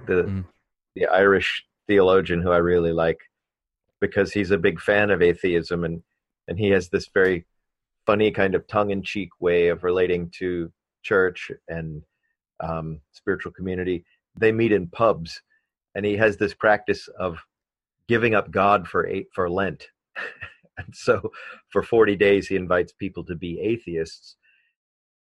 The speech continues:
Speaker 1: and to read the teachings or the writings of famous atheists, like,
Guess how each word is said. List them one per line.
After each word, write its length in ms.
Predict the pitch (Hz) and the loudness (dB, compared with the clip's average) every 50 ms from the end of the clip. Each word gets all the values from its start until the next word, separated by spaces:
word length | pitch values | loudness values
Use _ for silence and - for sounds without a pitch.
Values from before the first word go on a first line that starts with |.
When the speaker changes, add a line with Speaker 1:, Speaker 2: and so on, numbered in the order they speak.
| _ _ _ _ _ _ _ | _ _ _ _ _ _ _
Speaker 1:
and 160 | - 110 107 | -6 -6 -4
to 100 | - 113 | -2 -2
read 240 | 110 110 135 143 135 | 0 2 2 2 2
the 60 | - 113 | 0 -2
teachings 540 | - - 143 147 139 - 127 110 104 92 110 | -2 -2 -4 -4 -4 -4 -4 -4 -4 -4 -2
or 160 | 104 110 107 | 0 0 2
the 140 | 98 92 90 | 2 2 2
writings 420 | 101 110 123 131 123 107 98 92 | 4 4 4 4 2 0 -2 -2
of 220 | 90 85 82 - - _ | -2 -2 -2 -4 -6 _
famous 360 | - 98 98 95 90 82 - - | 0 0 0 0 -4 -6 -8 -10
atheists, 640 | - - 98 90 - - 90 78 71 - - - - | -8 -6 -6 -6 -8 -8 -8 -8 -8 -10 -12 -10 -6
like, 160 | 101 95 92 | -4 -4 -4